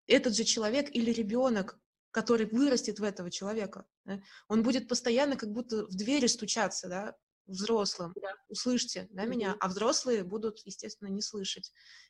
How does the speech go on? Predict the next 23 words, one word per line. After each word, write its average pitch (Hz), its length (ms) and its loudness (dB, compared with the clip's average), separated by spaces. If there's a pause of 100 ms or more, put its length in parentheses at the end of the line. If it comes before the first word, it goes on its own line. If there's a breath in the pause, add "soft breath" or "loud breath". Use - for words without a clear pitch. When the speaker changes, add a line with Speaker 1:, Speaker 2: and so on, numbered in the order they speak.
Speaker 1:
И 196 160 -2
это 214 500 0 (420)
нисходящая 202 880 -4 (300 loud breath)
спираль, 170 480 -4
замкнутый 185 500 -8
круг 170 240 -16
какой-то. - 520 -20 (520 loud breath)
Speaker 2:
И 202 100 0
ещё 214 560 4 (200)
в 190 160 -6
этом 196 260 2
есть 180 280 2
такая 180 320 -4
история, 185 460 0
что - 220 -12
совершенно 220 440 -2
верно, 208 280 4
это 170 140 -4
же 185 120 -6
тоже 196 300 2
вот 160 140 -14
вернуться 175 420 0
к - 100 -20